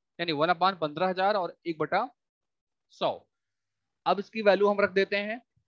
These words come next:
अगर इसको आप solve करना चाहें, इसकी value हम रखें, तो देखिए क्या मिलेगा हमें। यहीं पे हम लिख दे रहे हैं कोने में थोड़ा सा।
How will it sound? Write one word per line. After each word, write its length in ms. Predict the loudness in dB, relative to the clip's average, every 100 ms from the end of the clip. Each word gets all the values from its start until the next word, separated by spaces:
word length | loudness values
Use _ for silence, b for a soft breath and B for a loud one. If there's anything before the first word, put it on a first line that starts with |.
| -8
अगर 140 | -6
इसको 200 | -4 -4
आप 100 | -2
solve 240 | 2 2 4
करना 260 | 0 0
चाहें, 260 | 0 -2 -2
इसकी 200 | -6 -6
value 240 | -2 -2
हम 100 | -2
रखें, 320 | -4 -2 -6 -6
तो 540 | _ _ _ _ -4
देखिए 220 | -2 -2
क्या 180 | 2 2
मिलेगा 320 | 4 4 4
हमें। 260 | 4 2 -4 -8 _ _ _ _ _ _ _ _ _
यहीं 200 | -4 -2
पे 100 | 0
हम 120 | -2
लिख 100 | -2
दे 100 | 0
रहे 100 | -2
हैं 80 | -2
कोने 200 | -4 -4
में 120 | -4
थोड़ा 220 | -4 -2 0
सा। 180 | -2